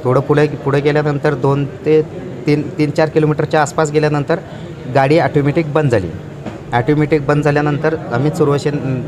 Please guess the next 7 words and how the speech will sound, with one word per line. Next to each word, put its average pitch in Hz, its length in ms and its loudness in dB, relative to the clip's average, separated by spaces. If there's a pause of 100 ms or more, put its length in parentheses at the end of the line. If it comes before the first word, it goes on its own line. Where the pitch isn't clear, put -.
हा 123 160 2
व्यक्ती 143 520 -2 (360)
म्हण-, 123 260 -2
अ, 117 200 0 (120)
त्या 139 140 4
मुलांना 139 400 0
म्हणला 123 360 0